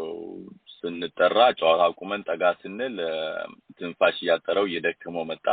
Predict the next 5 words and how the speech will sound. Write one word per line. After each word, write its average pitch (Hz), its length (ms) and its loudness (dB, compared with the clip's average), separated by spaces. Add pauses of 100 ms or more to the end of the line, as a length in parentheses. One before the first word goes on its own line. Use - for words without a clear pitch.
ወዲያውኑ 85 380 0
አምቡላንስ 90 460 2
ጠራን። 104 380 4 (840)
አምቡላንስ 98 420 -2
እስከሚመጣ 104 540 -4